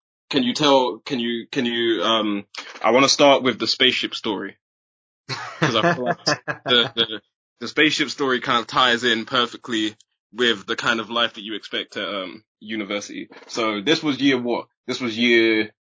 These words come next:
Speaker 1: this was year what? Year ten, year eleven?
Speaker 2: I think ten, or maybe eleven actually, second year six, of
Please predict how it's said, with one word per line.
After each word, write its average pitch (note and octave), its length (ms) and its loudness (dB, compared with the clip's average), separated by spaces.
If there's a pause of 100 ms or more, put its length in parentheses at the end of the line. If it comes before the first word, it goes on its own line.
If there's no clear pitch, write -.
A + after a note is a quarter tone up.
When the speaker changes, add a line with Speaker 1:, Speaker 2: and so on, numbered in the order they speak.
(440)
Speaker 1:
this A2+ 140 -2
was G#2+ 120 -4
year A2+ 160 4
what? G2 220 -2
Year G2+ 160 2
ten, C3 340 2
year A#2 140 2
eleven? A#2 380 0 (480)
Speaker 2:
I A#2+ 80 -4
think - 400 -8
ten, A#2 400 -6 (160)
or C#3+ 180 -2
maybe E3+ 200 4
eleven A2+ 220 0
actually, G#2+ 240 -10
second B2 300 -2
year A2+ 160 0
six, - 220 -8
of A2+ 340 -2